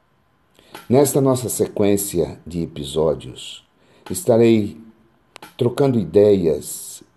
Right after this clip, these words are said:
e compartilhando com vocês esta minha experiência de longa data e compartilhando com vocês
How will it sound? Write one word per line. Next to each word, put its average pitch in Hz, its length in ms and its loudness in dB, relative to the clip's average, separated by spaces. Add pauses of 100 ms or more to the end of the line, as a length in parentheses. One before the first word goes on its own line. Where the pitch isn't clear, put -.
e 107 60 -4
compartilhando 101 880 0
com 80 160 -10
vocês 76 760 -6
esta 87 320 -8
minha 90 220 -4
experiência 82 960 -6 (220)
de 85 100 -10
longa 85 380 -2
data - 500 -12 (420)
e - 80 -16
compartilhando 101 800 0
com 80 140 -10
vocês 92 800 -2